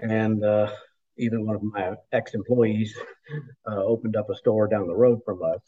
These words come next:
So, uh, against our agreement, of course, so we've got a little legal situation going on currently. But anyway, business dwindled for those reasons. And, uh, in, and those reasons, and in combination with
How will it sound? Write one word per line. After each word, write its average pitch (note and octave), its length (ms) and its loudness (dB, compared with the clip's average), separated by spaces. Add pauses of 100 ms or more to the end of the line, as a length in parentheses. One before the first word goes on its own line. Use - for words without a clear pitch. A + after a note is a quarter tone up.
So, F2 240 -2 (560)
uh, A2+ 360 -6
against A#2+ 360 0 (460)
our G2 500 -6
agreement, F#2 520 -2
of - 520 -20
course, - 200 -20
so F#2 80 -14
we've F2 220 -16
got F2 100 -12
a F#2+ 40 -10
little - 220 -6 (280)
legal A2 300 -4
situation G2+ 500 -10
going F#2+ 200 -6
on F#2+ 280 -16 (600)
currently. F2 360 -8 (600)
But A#2 300 -4
anyway, B2 280 4
business B2 400 2
dwindled B2 640 2
for A2+ 60 -10
those G#2 300 -2
reasons. G#2 640 -2 (540)
And, G#2+ 440 -2
uh, G2+ 300 2 (240)
in, A2 220 0 (1300)
and G#2+ 380 -4 (340)
those C3 160 4
reasons, A#2 260 2
and A2+ 160 2
in G2+ 80 -2
combination A2+ 560 0
with G#2 240 -4